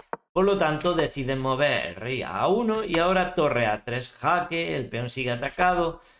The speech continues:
se defienden con el caballito y caballo por A cinco, capturando este peón.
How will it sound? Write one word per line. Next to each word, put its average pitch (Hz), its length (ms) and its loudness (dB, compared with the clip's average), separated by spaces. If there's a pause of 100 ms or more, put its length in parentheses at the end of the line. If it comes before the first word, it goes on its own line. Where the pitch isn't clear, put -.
(240)
se 143 160 0
defienden 147 420 0
con 151 180 0
el 147 560 0
caballito 175 720 2
y 196 140 -2
caballo 117 540 0
por 113 120 -4
A 110 80 -2
cinco, 127 720 -4
capturando 110 680 -4
este 98 260 -8
peón. 107 420 -8